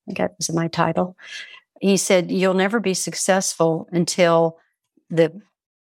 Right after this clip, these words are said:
people you work with, the other administrative people, you won't be successful till they, they're gone." He said, "'Cause they won't look at you with respect." And, and he just said that one day, and it pretty much turned out that way. But he called me in. He had to fire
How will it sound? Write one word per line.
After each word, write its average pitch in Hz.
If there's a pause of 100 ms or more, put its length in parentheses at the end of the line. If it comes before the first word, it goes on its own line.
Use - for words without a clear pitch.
(220)
people 226
you 175
work 190
with, -
the 165
other 170
administrative 180
people, 185 (220)
you 233
won't 196
be 180
successful 170
till 160
they, 160
they're 165
gone." 156 (600)
He 175
said, 170
"'Cause 170
they 175
won't 170
look 190
at 165
you 170
with 165 (200)
respect." 170
And, 160 (640)
and 175
he 214
just 214
said 262
that 190
one 165
day, 165
and - (120)
it - (520)
pretty 339
much 214
turned 190
out 208
that -
way. 160
But 175
he 220
called 226
me 196
in. 190
He 202
had 208
to 175
fire 175